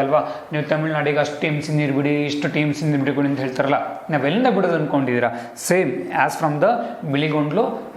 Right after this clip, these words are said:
ರೈನ್ ಗೇಜ್ ಸ್ಟೇಷನ್ ಮೂಲಕ ನಾವಿಲ್ಲಿ ಬಿಡ್ತಕ್ಕಂಥದ್ದು. ಆ ಬಿಲಿಗೊಂಡ್ಲು ಆದಮೇಲೆ it enters to the part of the ಹೊಗೆನಕಲ್.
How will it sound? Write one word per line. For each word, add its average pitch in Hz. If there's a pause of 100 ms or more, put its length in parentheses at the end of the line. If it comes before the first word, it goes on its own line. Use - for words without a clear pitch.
(160)
ರೈನ್ 147 (400)
ಗೇಜ್ 160
ಸ್ಟೇಷನ್ 147
ಮೂಲಕ 135 (120)
ನಾವಿಲ್ಲಿ 175 (340)
ಬಿಡ್ತಕ್ಕಂಥದ್ದು. 120 (360)
ಆ 139 (140)
ಬಿಲಿಗೊಂಡ್ಲು 202 (220)
ಆದಮೇಲೆ 135 (320)
it 143 (100)
enters 139 (140)
to -
the 135
part 156 (100)
of - (180)
the 143 (420)
ಹೊಗೆನಕಲ್. 139